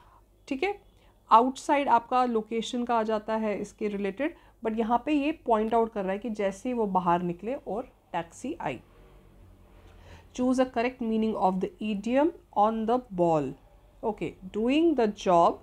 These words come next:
doing a good job, calm down, it's too late, go to sleep।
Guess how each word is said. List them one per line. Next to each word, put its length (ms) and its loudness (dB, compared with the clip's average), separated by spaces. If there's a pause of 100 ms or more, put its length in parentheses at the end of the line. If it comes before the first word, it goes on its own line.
(920)
doing 280 0
a 60 6
good 120 0
job, 500 4 (1120)
calm 240 2
down, 380 2
it's 180 -6
too 80 -10
late, 600 0
go 240 0
to 160 0
sleep। 420 -4